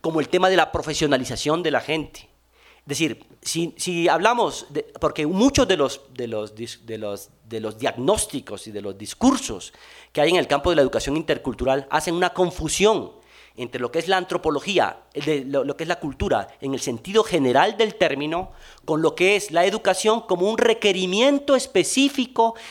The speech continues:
que se hace tanto desde la sociedad nacional como desde los propios pueblos. Porque no es, decir, esto no es, y eso tiene incidencias incluso a nivel, a nivel curricular, es que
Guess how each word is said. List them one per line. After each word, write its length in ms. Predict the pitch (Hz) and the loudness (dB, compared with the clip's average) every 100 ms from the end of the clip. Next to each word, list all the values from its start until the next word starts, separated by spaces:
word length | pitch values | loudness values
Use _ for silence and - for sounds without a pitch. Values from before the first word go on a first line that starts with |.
| - | -6
que 120 | 160 | -2
se 120 | 180 | 2
hace 240 | 185 190 175 | 2 2 -2
tanto 360 | 156 147 143 | -2 -2 -4
desde 260 | 139 117 123 | -6 -4 -4
la 100 | 113 | -4
sociedad 300 | 110 143 190 | -2 0 0
nacional 460 | 208 165 175 196 | 0 2 0 2
como 240 | 233 247 254 | 2 4 2
desde 240 | 190 160 | 2 2
los 100 | 139 | 0
propios 260 | 156 151 - | 0 -2 0
pueblos. 460 | 107 - - - _ _ _ _ _ _ _ _ | 0 0 -4 -12 _ _ _ _ _ _ _ _
Porque 240 | 110 - 127 | -4 0 2
no 80 | |
es, 180 | 185 - | 2 0
decir, 240 | 135 139 135 | -6 -4 -6
esto 180 | - 147 | -4 -2
no 120 | 147 | -2
es, 200 | 147 - - - _ | -2 -8 -20 -20 _
y 120 | 143 170 | -6 -2
eso 180 | 208 | 0
tiene 160 | 196 202 | 2 0
incidencias 520 | 202 143 190 226 196 | 0 0 0 2 0
incluso 380 | 139 127 202 196 | -2 -2 0 2
a 60 | 156 | 2
nivel, 320 | 143 160 - | 2 0 -4
a 80 | 127 | -6
nivel 300 | 127 151 - | -4 -4 -6
curricular, 580 | 165 147 - 127 175 180 | -8 -8 -4 0 2 0
es 180 | 147 | -6
que 360 | - 135 120 | -6 -6 -6